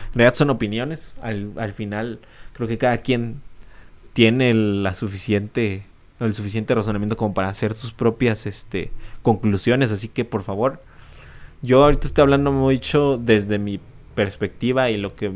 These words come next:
a mí me gusta, pero si tu trip es diferente, dale, o sea, en realidad está bien también, no pasa nada, que creo que es muy importante siempre aclarar eso. Pero a mí lo personal, la verdad es que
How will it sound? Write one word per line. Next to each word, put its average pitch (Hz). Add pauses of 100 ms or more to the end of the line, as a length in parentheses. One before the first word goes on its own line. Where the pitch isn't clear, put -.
(140)
a 101
mí 104
me 127
gusta, 123
pero 95
si -
tu 101
trip 160
es 190
diferente, 113
dale, 104
o 104
sea, 104
en 101
realidad 98
está 113
bien 101
también, 104
no 101
pasa 113
nada, 104 (480)
que 113
creo 110
que 120
es 113
muy 120
importante 107
siempre 110
aclarar 98
eso. 107 (380)
Pero 123
a -
mí 139
lo 160
personal, 127
la 123
verdad 117
es 117
que 113